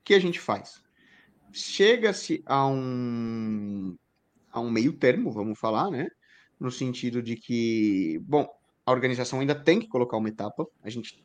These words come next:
tem que dar um show, afinal de contas é um investimento muito grande, a etapa vai acontecer, não é porque tá chovendo que a gente não vai correr, mas vamos buscar uma solução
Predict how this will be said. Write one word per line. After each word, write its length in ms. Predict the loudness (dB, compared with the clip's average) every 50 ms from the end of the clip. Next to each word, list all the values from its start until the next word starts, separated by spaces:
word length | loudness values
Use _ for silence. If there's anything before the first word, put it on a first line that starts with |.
| _ 2
tem 180 | 4 4 4
que 140 | 2 0 0
dar 100 | 0 0
um 120 | -2 -2
show, 240 | -4 0 2 2 2
afinal 260 | 2 0 -2 -2 -2
de 80 | -2 -4
contas 340 | -4 -6 -4 -4 -6 -4 -2
é 60 | -2
um 80 | -2 0
investimento 480 | -2 -2 -2 -2 -6 -6 -6 -4 -4
muito 180 | -6 -4 -4 -2
grande, 320 | 0 0 0 0 -2 -4 _ _ _ -4
a 100 | -4 -4
etapa 320 | -4 -4 -12 -10 -10 -8
vai 260 | 0 4 6 6 6
acontecer, 600 | 6 4 0 -6 -6 -6 -8 -4 -2 0 0 -2 -4 _ _ _ _ _ -6
não 100 | -4 -4
é 20 | -4
porque 160 | -4 -6 -2
tá 120 | -2 -2
chovendo 400 | 0 0 0 2 2 2 2 2
que 80 | -2 -6
a 20 |
gente 220 | -8 -8 -10 -8 -8
não 80 | -6
vai 100 | -6 -6
correr, 400 | -4 -4 -2 0 2 0 0 -2 -8 -20 -20 -20 -20 -18 -6 0
mas 500 | 6 8 8 8 8 6 4 0 -6 -6 6
vamos 280 | 8 8 8 8 8
buscar 280 | 4 2 0 2 0 0
uma 160 | 2 0 -2
solução 380 | -2 -2 -2 0 0 -2 -2